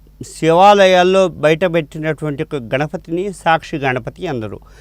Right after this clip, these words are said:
ద్వాదశ లింగాలు ఎక్కడైతే ఉంటాయో అక్కడ లింగము జ్యోతి రూపంలో ఉంటుందంట. మన జ్యోతి ఎలా అయితే వెలుగుతుందో ఆ రూపంలో కూడా ఈ లిం-, ఈ పరమశివుడి యొక్క స్వరూపం ఉంటుంది.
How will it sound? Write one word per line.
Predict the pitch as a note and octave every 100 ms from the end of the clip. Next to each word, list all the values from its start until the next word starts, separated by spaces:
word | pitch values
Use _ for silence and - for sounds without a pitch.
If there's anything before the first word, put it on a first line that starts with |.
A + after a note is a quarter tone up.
| - -
ద్వాదశ | B2+ C3 D3 G3 G3+ G#3+
లింగాలు | F#3+ F3 E3+ F#3 F#3+
ఎక్కడైతే | E3 C#3 D#3+ E3 D3+ E3
ఉంటాయో | C3+ A#2+ C3 B2+ D#3+ A#3+ - - - -
అక్కడ | - G3+
లింగము | G3+ D#3 D#3 G3 A3 F3+ F#3+
జ్యోతి | D3+ D3 F#3 G3+ B3+ G3 - - -
రూపంలో | C#3+ F3 E3 E3 E3
ఉంటుందంట. | F3 C#3+ C3 B2+ A2+ B2+
మన | B2+ C#3+ D3+
జ్యోతి | C3+ C3 F#3 G3+
ఎలా | G#3 D3+ E3
అయితే | G#3 A3 G#3 A3 E3+
వెలుగుతుందో | C#3 C3 C#3+ D3+ E3+ D#3+ A3+ B3+ - - - - - -
ఆ | E3+ G#3
రూపంలో | A#3 A3 G#3 A3+ G3+
కూడా | F#3 D#3+ F#3+ F3 D#3+ G3 - - -
ఈ | D#3+ E3
లిం-, | D3 C#3 C#3+ D#3+ D3+ -
ఈ | D3+ D3 C#3 C3 B2 - - -
పరమశివుడి | D3 F3+ F3+ F#3 E3 E3
యొక్క | D#3+ E3 D#3+ C3+ B2 A2+
స్వరూపం | - D3 D#3+ D#3+ F3 C#3
ఉంటుంది. | B2 B2+ A#2 B2+